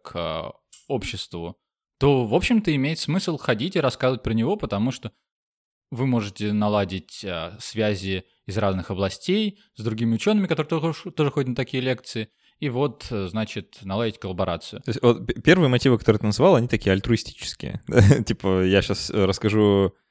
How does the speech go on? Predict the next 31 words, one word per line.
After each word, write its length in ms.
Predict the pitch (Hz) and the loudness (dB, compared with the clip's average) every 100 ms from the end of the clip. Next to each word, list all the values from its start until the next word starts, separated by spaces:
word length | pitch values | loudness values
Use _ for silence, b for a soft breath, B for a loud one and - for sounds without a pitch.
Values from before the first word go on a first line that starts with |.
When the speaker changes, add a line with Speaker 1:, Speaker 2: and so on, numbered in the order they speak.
| _ - | _ -10
Speaker 2:
а, 320 | 92 90 87 | -2 0 0
всем 220 | - 104 | 2 2
про 100 | 101 | 4
науку, 380 | 101 165 - 110 | 4 2 2 4
и 120 | 101 98 | 4 4
мир 160 | 127 | 2
станет 400 | - 101 104 - - | 0 -2 -2 -8 -2
лучше. 440 | 101 87 - - b b b - | -2 -2 -6 -10 b b b 0
А 280 | 95 95 95 | 4 6 6
вот 260 | 101 - | 2 4
этот 180 | 185 190 | 2 4
мотив — 300 | 156 131 139 | 0 0 2
это 160 | 139 110 | 2 4
больше 180 | 120 - | 2 2
такой 240 | 113 101 | 0 2
уже 360 | 92 90 90 - - | 2 0 -2 -4 -6
Speaker 1:
Персональный. 540 | - 240 117 85 85 | 2 4 4 -2 -6
Speaker 2:
шкурный, 360 | - 120 98 90 | -2 0 2 4
Speaker 1:
Да. 220 | 107 92 | 4 2
Speaker 2:
да? 200 | 107 _ | -2 _
Speaker 1:
Ну, 180 | 202 240 | -2 -2
как 220 | - - | -4 -12
ш-, 100 | - - | -14 -8
ну, 120 | 226 | -8
шкурный, 480 | - - 90 101 95 | -8 -12 -8 -6 -6
ну. 260 | 98 143 151 - | -6 -8 -10 -2
Но 160 | 180 | 0
все 140 | - 247 | 2 0
равно 200 | 302 - | -2 -4
они 200 | 160 160 | -4 -4
связаны. 760 | - 202 226 135 90 87 - | -2 -2 -2 -2 -8 -12 -16